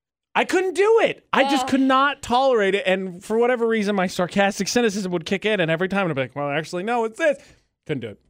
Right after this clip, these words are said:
Speaker 1: She was too dumb. I couldn't do it. I was mentally unstimulated.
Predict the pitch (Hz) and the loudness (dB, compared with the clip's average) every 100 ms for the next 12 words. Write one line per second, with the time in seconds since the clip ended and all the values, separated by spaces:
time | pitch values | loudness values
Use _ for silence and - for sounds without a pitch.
0 | _ - 160 - 190 220 139 - 160 269 | _ -10 -8 -6 -4 -4 -4 -8 -4 -2
1 | 269 294 202 - _ _ _ _ 190 202 | 2 2 0 -4 _ _ _ _ 0 2
2 | 196 160 190 220 262 226 247 208 196 233 | 0 0 0 2 0 0 0 0 0 -2
3 | - 233 214 175 151 131 127 139 | -2 -2 0 0 0 0 -2 -4